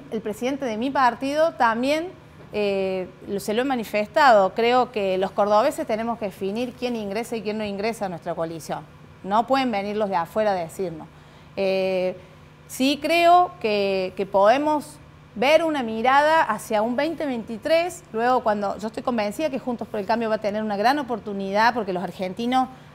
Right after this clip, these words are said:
han valorizado algunas cuestiones de nuestra gestión y en otras hemos aprendido de los errores, pero sí,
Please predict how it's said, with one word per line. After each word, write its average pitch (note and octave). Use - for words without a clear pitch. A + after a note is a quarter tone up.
han A3+
valorizado A#3
algunas A3
cuestiones A#3
de A3+
nuestra G#3+
gestión G3+
y D4
en A#3
otras A#3+
hemos A#3
aprendido G3+
de G#3+
los F3+
errores, C4+
pero A3+
sí, E4+